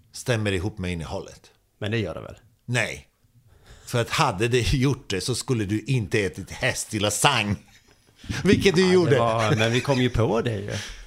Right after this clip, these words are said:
Speaker 1: <laughs> Jo, efter ganska många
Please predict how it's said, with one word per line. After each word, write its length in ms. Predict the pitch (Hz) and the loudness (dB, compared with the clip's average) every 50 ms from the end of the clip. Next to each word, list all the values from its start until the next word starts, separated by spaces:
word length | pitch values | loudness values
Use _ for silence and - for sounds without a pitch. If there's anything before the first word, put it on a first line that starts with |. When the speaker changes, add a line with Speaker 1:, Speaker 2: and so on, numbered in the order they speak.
| - | -4
Speaker 1:
<laughs> 800 | - 220 202 - 855 - - 960 988 - - - - 220 - - | 0 0 0 0 0 -2 -2 -2 -2 -2 0 0 0 0 2 4
Jo, 340 | 185 202 214 214 - 196 185 - - - - - - | 4 4 4 2 2 0 -2 -2 -4 -8 -10 -4 -2
efter 280 | - 170 160 - - 185 | 0 0 0 0 0 0
ganska 480 | 151 139 120 - 190 139 - - 175 156 | 0 0 0 0 0 0 2 2 2 4
många 500 | 156 175 175 170 - 156 - - 151 | 4 4 2 2 2 0 0 0 -2